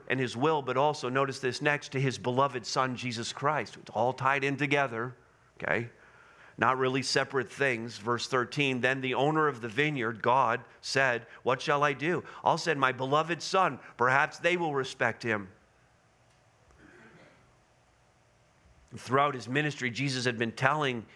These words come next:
them that he's the one. We've seen this in Luke's gospel throughout all of this time that we've been studying it. He keeps pointing in multiple different ways through the things he was saying and the things that he was doing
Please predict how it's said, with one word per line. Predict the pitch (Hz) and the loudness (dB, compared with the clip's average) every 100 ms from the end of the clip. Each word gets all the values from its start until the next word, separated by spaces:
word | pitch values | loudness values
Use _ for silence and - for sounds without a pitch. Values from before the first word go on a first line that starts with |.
| - - | -20 -2
them | 117 117 135 | 2 2 0
that | 117 107 | -2 0
he's | 123 127 | -2 0
the | 143 | 2
one. | 151 175 123 | 4 2 -2
We've | 110 | -8
seen | - 135 | -4 -2
this | 139 135 | 0 -2
in | 127 | 0
Luke's | 135 135 - | 0 -2 2
gospel | 135 147 139 160 151 | 2 2 -2 -4 -4
throughout | 131 135 131 | 0 0 2
all | 123 139 151 | 2 2 2
of | 147 - | -2 -4
this | 156 - | -2 2
time | 143 147 | 2 2
that | 147 | 0
we've | 143 131 | -6 -4
been | 147 | -4
studying | - 147 165 151 | 0 2 2 0
it. | 120 | -2
He | 107 110 | -4 -6
keeps | 147 127 - | -4 -6 -12
pointing | - 160 170 175 127 107 - - | 0 2 2 0 -6 -8 -14 -4
in | 113 | -2
multiple | 117 147 180 180 185 180 | 2 2 2 0 0 2
different | 175 - 175 151 | 0 0 -2 2
ways | 170 160 123 - - - - | 2 2 -2 -10 -20 -20 -10
through | 120 | -6
the | 110 | -6
things | 104 160 160 | 0 0 0
he | 165 | 0
was | 160 - | 0 0
saying | 165 170 180 156 | 2 2 2 -2
and | |
the | 123 | -6
things | - 160 160 | -2 -2 0
that | 156 | 0
he | 156 | 0
was | 156 101 | -2 -4
doing | 95 160 180 185 185 | 0 2 4 0 -4